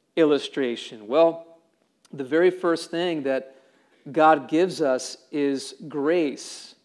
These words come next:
He says, "Grow in the grace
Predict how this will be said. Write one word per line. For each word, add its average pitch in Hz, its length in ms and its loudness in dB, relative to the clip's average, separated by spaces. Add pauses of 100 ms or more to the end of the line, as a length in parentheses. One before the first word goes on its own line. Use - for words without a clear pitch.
(400)
He 160 100 -10
says, 147 260 -4
"Grow 190 760 0 (480)
in 151 100 -10
the 143 120 -6
grace 156 1000 -2